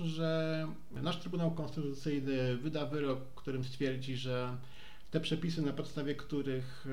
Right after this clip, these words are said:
Europejski Trybunał Praw Człowieka orzekł, zupełnie nie mają w tym kontekście zastosowania. I to będzie podstawą do tego, żeby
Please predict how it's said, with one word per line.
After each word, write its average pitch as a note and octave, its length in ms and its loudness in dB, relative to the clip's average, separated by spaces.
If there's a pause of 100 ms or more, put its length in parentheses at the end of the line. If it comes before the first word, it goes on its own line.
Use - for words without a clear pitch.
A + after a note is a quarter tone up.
Europejski C#3+ 460 0
Trybunał C#3 320 -2
Praw C3+ 180 -2
Człowieka C#3 360 -2
orzekł, C3+ 280 -2
zupełnie E3+ 340 2
nie D3+ 100 2
mają D3 200 0
w C3 60 -2
tym C#3+ 120 -2
kontekście C#3 400 -4
zastosowania. C3+ 680 0 (640)
I F3 60 0
to A3 100 4
będzie A3 200 4
podstawą G#3 360 2
do F3+ 120 4
tego, F#3+ 220 2
żeby E3 500 4